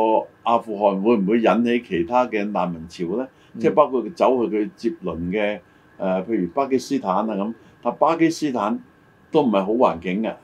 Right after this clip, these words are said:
Speaker 1: 係嘛？
Speaker 2: 嗯。
Speaker 1: 所以呢，誒，會唔會引起亞洲一啲問題呢？因為佢有三千幾百萬嘅人口嘅。
Speaker 2: 嗯，其實好多人。
Speaker 1: 啊，咁都係，
Speaker 2: 佢人口係，
Speaker 1: 誒，一個大嘅包袱嚟嘅。
Speaker 2: 佢人口係多過澳洲，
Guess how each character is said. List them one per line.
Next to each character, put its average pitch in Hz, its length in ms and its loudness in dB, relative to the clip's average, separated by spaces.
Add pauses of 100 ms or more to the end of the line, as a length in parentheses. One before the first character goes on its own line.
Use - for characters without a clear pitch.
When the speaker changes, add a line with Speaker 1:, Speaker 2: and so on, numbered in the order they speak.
Speaker 1:
係 117 100 -2
嘛？ 104 180 0
Speaker 2:
嗯。 98 300 -12
Speaker 1:
所 127 180 0
以 135 80 4
呢， 143 140 0 (400)
誒， 107 220 4
會 127 220 6
唔 98 100 0
會 123 280 4
引 113 100 -10 (220)
起 131 160 2
亞 120 360 0
洲 143 260 4
一 - 40 -2
啲 147 120 -2
問 104 180 0
題 87 220 0
呢？ 139 100 2 (340)
因 156 80 0
為 135 80 -2
佢 110 100 0
有 110 120 4
三 139 460 0
千 139 260 -2
幾 110 160 2
百 101 220 2
萬 87 200 -4
嘅 95 240 -6
人 78 220 -8
口 80 160 -2
嘅。 104 60 -4
Speaker 2:
嗯， 110 40 -2
其 104 60 0
實 117 100 2
好 123 60 0
多 127 180 6
人。 104 100 -2
Speaker 1:
啊， 87 140 -2 (240)
咁 127 200 -2
都 147 120 0
係， 98 360 2
Speaker 2:
佢 151 180 6
人 127 180 2
口 113 60 -4 (140)
係， 131 60 8
Speaker 1:
誒， - 20 6
一 120 40 2
個 120 160 -2 (140)
大 101 140 2
嘅 101 160 0
包 120 180 6
袱 110 260 -4
嚟 82 60 -10
嘅。 - 0 -
Speaker 2:
佢 135 140 2
人 113 160 2
口 123 140 4
係 117 80 2
多 139 200 4
過 123 240 4
澳 113 100 0
洲， 123 360 4